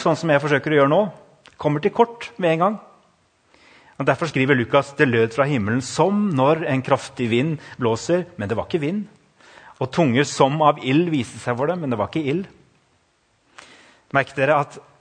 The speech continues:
i Galaterne fem, når det ramses opp egentlig veldig sånn hverdagslige frukter, så er det noe av det vakreste jeg vet om Den Hellige Ånd, når det står om alle fruktene som kommer med Den Hellige Ånd, og det er jo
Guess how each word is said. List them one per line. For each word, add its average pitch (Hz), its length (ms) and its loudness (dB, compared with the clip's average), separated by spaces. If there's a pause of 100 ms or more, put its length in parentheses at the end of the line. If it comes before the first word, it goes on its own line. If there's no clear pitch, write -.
(600)
i 123 80 -6
Galaterne 123 480 0
fem, 202 260 -2 (440)
når 107 120 -6
det 113 80 -4
ramses 95 480 -6
opp - 240 -10 (340)
egentlig 120 300 -6
veldig 107 140 -6
sånn 110 160 -4
hverdagslige 95 680 -4
frukter, 143 400 -6
så 127 80 -4
er 117 60 -2
det 120 80 -4
noe 92 100 -6
av 92 80 -8
det 113 60 -10 (140)
vakreste 104 480 -12
jeg 107 120 -4
vet 104 400 -8
om 98 160 -8
Den 110 140 -8
Hellige 101 240 -4
Ånd, 120 140 -4
når 104 80 -8
det 101 80 -10
står 101 240 -8
om 117 60 -10 (260)
alle 104 160 -4
fruktene - 520 -10
som 196 120 -6
kommer 117 180 0
med 107 80 -4
Den 110 80 -2
Hellige 101 160 -2
Ånd, 110 140 -4
og 120 40 -4
det 147 120 2
er 113 100 2
jo 110 80 -4